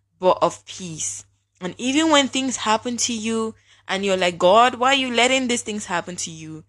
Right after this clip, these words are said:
He has a reason for it. It is either working something in you, uh, or it is working something for you. Just always remember that. Either he's building something up in you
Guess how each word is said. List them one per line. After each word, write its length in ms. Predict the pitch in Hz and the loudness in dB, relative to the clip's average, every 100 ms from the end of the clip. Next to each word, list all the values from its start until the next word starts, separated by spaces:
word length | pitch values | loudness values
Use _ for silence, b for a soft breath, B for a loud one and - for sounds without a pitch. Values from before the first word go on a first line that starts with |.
| _ _ | _ _
He 180 | 196 | -8
has 260 | 190 180 160 | 0 2 2
a 80 | 151 | -2
reason 300 | 156 147 147 | -4 -6 -8
for 200 | - 147 | -6 -6
it. 220 | 139 - _ b b - | -6 -8 _ b b -6
It 100 | 202 | -4
is 140 | - | -2
either 220 | 247 240 | 0 2
working 380 | 240 220 220 220 | 4 2 0 -4
something 440 | - 196 190 196 - _ | -4 -6 -6 -12 -14 _
in 220 | 269 294 | 2 4
you, 360 | 226 170 139 - _ _ _ _ _ _ _ _ _ - | 2 0 -4 -6 _ _ _ _ _ _ _ _ _ -8
uh, 80 | - _ | -8 _
or 320 | 185 202 262 | 2 6 6
it 200 | 254 175 | 4 -2
is 140 | 170 170 | -4 -8
working 280 | 160 - 165 | -10 -10 -12
something 460 | 147 147 151 151 - _ | -12 -12 -18 -18 -20 _
for 380 | - 170 165 | -16 -8 -6
you. 260 | 151 131 131 _ _ | -6 -12 -20 _ _
Just 220 | - 180 - | -8 -6 -2
always 400 | - 214 233 208 | 2 2 2 -4
remember 420 | 175 165 147 147 143 | -4 -2 -2 -4 -8
that. 220 | 135 - | -10 -12
Either 180 | 208 226 | -6 -4
he's 240 | 233 208 | -2 -4
building 480 | 170 190 240 254 254 | -4 -4 -2 0 0
something 380 | 226 208 202 185 | 0 -2 -2 -2
up 240 | 202 233 | 0 0
in 120 | 240 196 | -2 -4
you 360 | 170 175 185 | -6 -6 -10